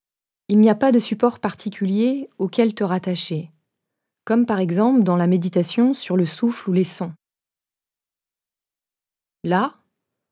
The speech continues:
on saute direct dans le vaste monde de l'esprit.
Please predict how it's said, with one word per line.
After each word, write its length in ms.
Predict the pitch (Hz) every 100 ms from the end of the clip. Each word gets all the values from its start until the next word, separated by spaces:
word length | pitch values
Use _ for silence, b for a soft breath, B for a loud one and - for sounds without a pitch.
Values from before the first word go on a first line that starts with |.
| _
on 80 | 190
saute 440 | 190 214 202 - 185
direct 600 | 180 262 254 277 - -
dans 160 | 196
le 100 | 196
vaste 300 | 190 226 -
monde 280 | 208 202 196
de 60 | 175
l'esprit. 480 | 165 160 - 147